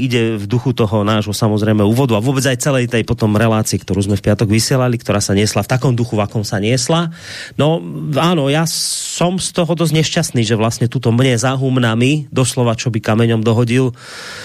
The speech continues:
tuto budeme mať U S Army a vyzerá to, že teda budeme mať, ak, ak sa nejakým spôsobom naozaj ešte ľudia v poslednej, e, možnej chvíli, e, nezorganizujú a neurobíme túto referendum úspešné,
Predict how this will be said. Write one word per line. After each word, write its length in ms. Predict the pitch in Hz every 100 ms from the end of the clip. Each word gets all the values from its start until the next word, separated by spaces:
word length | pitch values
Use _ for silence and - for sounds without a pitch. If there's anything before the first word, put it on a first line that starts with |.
| - -
tuto 240 | 117 120
budeme 320 | 110 117 113 113
mať 320 | 107 - - _ - 101
U 160 | - 120
S 160 | 120 113
Army 480 | 110 120 131 139
a 80 | 104
vyzerá 320 | 113 123 123
to, 80 | 120
že 160 | 110 117
teda 320 | 120 110 104
budeme 480 | 92 120 117 113 123
mať, 240 | 131 160
ak, 400 | - 127 123 - _ -
ak 320 | 110 123 - 131 123 - - - -
sa 240 | - - 107
nejakým 240 | 120 117
spôsobom 480 | 110 - 113 120 110
naozaj 240 | 117 110
ešte 160 | 110 -
ľudia 400 | 107 120 113 107 - - -
v 80 | -
poslednej, 640 | 117 120 127 113 110 107
e, 160 | 104 110 95 104 92 110
možnej 480 | 113 117 117 120 113
chvíli, 400 | - 113 107 107 104
e, 20 | 101 101 101
nezorganizujú 800 | 127 123 117 113 113 107 113 104
a 80 | 101
neurobíme 480 | 113 110 110 110
túto 400 | 104 107 107 98
referendum 560 | 104 117 120 110 107 101
úspešné, 400 | 113 - 107 110